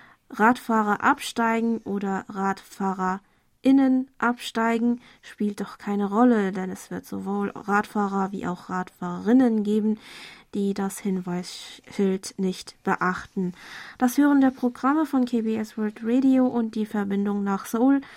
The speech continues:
ist mir viel wichtiger und erfreut mich mehr. Ich brauche die Gendersprache nicht.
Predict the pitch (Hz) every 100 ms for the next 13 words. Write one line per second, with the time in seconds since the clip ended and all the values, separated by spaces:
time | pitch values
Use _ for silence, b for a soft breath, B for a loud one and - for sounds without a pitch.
0 | B B 220 - - 220 208 208 - 294
1 | 320 277 247 240 233 220 214 214 - 254
2 | 247 - 196 202 _ - 190 185 - 208
3 | 208 - _ 196 185 185 - B B B
4 | 202 - - 180 185 214 214 208 - -
5 | 180 185 170 - - 170 170 - 233 -
6 | 185 165 - - -